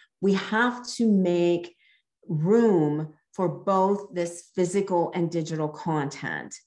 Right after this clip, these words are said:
Uh, they, there were a lot, there's a lot of talk about the new policies and workflows for digital content, especially special collections,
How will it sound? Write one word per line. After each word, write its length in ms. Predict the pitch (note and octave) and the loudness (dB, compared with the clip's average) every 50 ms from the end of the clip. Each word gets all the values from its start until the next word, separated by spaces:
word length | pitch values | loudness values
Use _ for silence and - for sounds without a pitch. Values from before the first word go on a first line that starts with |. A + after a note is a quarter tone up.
| _ _ _ _ _ _ _ _ _ _ | _ _ _ _ _ _ _ _ _ _
Uh, 120 | - E3+ - - - - | -8 -8 -8 -10 -10 -6
they, 500 | - F3 F#3+ F#3 F#3+ F#3 F#3 F3 F3 - - | -2 0 2 4 4 4 4 2 0 0 -2
there 120 | G3+ F#3+ | 0 0
were 100 | F#3+ F#3+ | 2 2
a 80 | F#3+ F#3+ | 2 2
lot, 440 | F#3+ F#3+ G3 G#3+ A#3 B3+ - - F#3+ | 2 2 0 0 0 -2 -2 -4 -4
there's 380 | G3 F#3+ F#3+ F#3 F#3 - - _ _ - | -4 -2 -2 -4 -6 -8 -16 _ _ -6
a 80 | F#3 F3+ | -6 -4
lot 400 | F3 E3+ E3+ G3+ G#3+ A3+ B3+ C4+ | -4 -2 -2 0 2 2 2 2
of 100 | C4 - | 0 -4
talk 440 | - - G#3 G3+ G#3 G#3 G#3+ G#3+ - | -4 -2 0 2 2 0 0 -2 -6
about 500 | - F3+ E3 F3 E3+ E3+ F3 F3 F3 F3 | -6 -4 -2 -2 0 0 0 -2 -2 -4
the 60 | F3 | -4
new 220 | E3+ E3 E3 D#3+ D#3 | -2 -2 -2 -2 -4
policies 720 | D#3 - - A3 A3+ A#3 A3+ A3+ A3+ A3+ - G#3 G3 F3+ | -6 -4 -2 0 0 0 0 -2 -4 -4 -6 -6 -6 -4
and 180 | E3 D#3+ D#3 D3+ | -2 -2 0 0
workflows 640 | F3 F#3+ G3+ G3 G3 - - G#3 G3+ F#3+ G3 G3 - | 0 0 0 -2 -6 -8 -6 -4 -4 -2 -4 -6 -6
for 120 | - F3 | -6 -8
digital 380 | D#3+ D#3+ E3 D#3 D#3+ D#3+ C#3+ D3+ | -6 -4 -4 -4 -4 -4 -4 -6
content, 580 | D3+ - A3 A3 A3 A3 G#3+ - G#3+ G3 F#3 - - - | -4 -2 -2 0 0 0 0 -2 -2 -2 -4 -4 -8 -12
especially 720 | F#3+ - - - - - A#3 A3+ A3 A3 - G#3 F#3+ F#3 | -12 -12 -14 -10 -4 -2 0 0 0 0 -2 -2 -2 -2
special 440 | F3+ F3+ - - F3 F3 E3 - D#3 | -2 -4 -4 -4 -4 -4 -2 -4 -8
collections, 880 | D3+ - - D#3 D3+ E3 F3 G3 F#3+ - - A3 G#3 G3+ G#3 G#3+ G#3 | -10 -8 -6 -4 -2 -2 -2 -2 -4 -6 -4 -2 0 0 0 0 -2